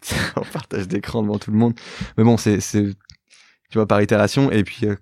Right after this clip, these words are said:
donc, euh, cet Excel-là, et enfin, le, le, le format de l'atelier, euh, moi, je l'ai trouvé vraiment impactant sur les gens. Et puis, il y a des gens qui ont eu envie de s'impliquer avec moi sur ce projet-là. Et donc, on s'est organisé en mode, euh, petit collectif, euh, de, de bénévoles,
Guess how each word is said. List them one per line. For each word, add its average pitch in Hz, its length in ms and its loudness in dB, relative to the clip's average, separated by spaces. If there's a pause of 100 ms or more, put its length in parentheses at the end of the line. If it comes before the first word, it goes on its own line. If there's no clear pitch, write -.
(420)
donc, 107 220 -2
euh, 104 140 4
cet 107 180 -4
Excel-là, 117 480 4
et - 40 4
enfin, 104 180 -2
le, 104 120 0 (120)
le, 107 160 0
le 98 140 -2
format 113 300 0
de 107 60 0
l'atelier, 110 380 0 (340)
euh, 98 60 0
moi, 107 120 4
je 113 60 0
l'ai 107 80 0
trouvé 104 240 0
vraiment 104 260 4
impactant 98 320 0
sur - 140 -6
les 98 140 0
gens. 127 200 2
Et 104 40 -2
puis, - 140 -12
il - 20 -4
y - 20 -2
a 95 100 -6
des 98 60 -2
gens 98 140 -4
qui - 120 -10
ont 95 160 -4
eu - 220 -6
envie 101 240 -8
de 101 180 -2
s'impliquer 101 440 -4
avec 101 260 2
moi 117 140 2
sur 98 120 -8
ce - 120 -8
projet-là. 104 400 -2 (440)
Et 107 80 0
donc, 120 200 2
on 110 60 2
s'est 110 120 0
organisé 107 400 4
en 120 100 4
mode, 107 220 4
euh, 101 200 2
petit - 260 -10
collectif, 107 500 -2
euh, 101 100 2
de, 98 440 -2 (460)
de 104 120 -2
bénévoles, 104 520 2